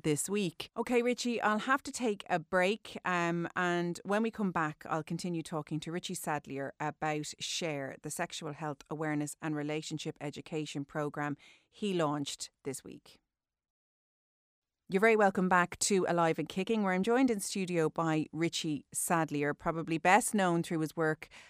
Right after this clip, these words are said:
as a footballer and as a football pundit, but he's also a psychotherapist, and this week he launched Share, a sexual health awareness and relationship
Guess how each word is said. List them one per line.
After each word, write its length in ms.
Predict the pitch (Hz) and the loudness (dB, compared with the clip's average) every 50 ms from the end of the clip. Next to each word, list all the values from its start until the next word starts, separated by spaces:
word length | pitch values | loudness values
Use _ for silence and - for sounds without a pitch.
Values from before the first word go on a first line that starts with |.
| - _ - | -14 _ 0
as 160 | 175 175 - 170 - - | 0 0 2 0 0 2
a 300 | 165 160 156 151 143 - - | 4 4 4 4 2 0 -2
footballer 560 | - 233 220 208 - 208 196 196 196 190 190 | 2 2 2 4 4 4 6 6 6 6 6
and 160 | 180 - 165 160 | 4 4 2 0
as 80 | 147 | 0
a 60 | 160 | -2
football 540 | - - 185 165 - - 151 147 143 - - - | -2 -2 -2 -2 0 0 0 0 0 0 -4 -8
pundit, 540 | - - 202 190 185 170 160 156 151 - - _ - - - _ _ _ - | -4 0 2 2 2 2 2 0 0 -2 -6 _ -18 -20 -20 _ _ _ 2
but 80 | 202 | 4
he's 160 | 202 196 185 208 | 4 4 6 6
also 460 | 208 220 233 - - 208 185 180 - | 6 6 4 4 2 2 2 2 2
a 60 | - | 0
psychotherapist, 800 | - - 170 160 151 160 151 - 156 147 143 143 - 143 - - - - | -2 0 0 0 0 -2 -4 -2 0 0 0 0 -2 -4 -4 -4 -6 -2
and 180 | 156 156 156 151 | 0 0 2 2
this 240 | 185 185 - - | 0 -2 -2 -4
week 260 | - 156 151 139 - - | -2 -2 -2 -2 -4 -8
he 180 | 151 - 160 156 | -10 -4 -2 0
launched 480 | 151 151 147 147 143 147 - - - - | 0 2 2 0 0 -2 -4 -6 -10 -8
Share, 480 | - - - - 185 170 151 147 - - | -6 -4 0 0 2 2 2 0 0 -2
a 40 | 147 | -4
sexual 400 | - - 170 170 - - 165 156 | -4 -2 -4 -2 -4 -4 -4 -2
health 220 | 151 160 151 143 - - | -2 0 -2 -2 -2 -4
awareness 440 | 151 156 151 147 147 147 147 - - | -4 -2 0 2 2 2 0 -2 -4
and 180 | - 147 147 143 | -4 -2 0 0
relationship 580 | 147 147 147 147 147 - 160 147 - 151 - | 0 0 -2 -2 -4 -6 -6 -6 -6 -6 -6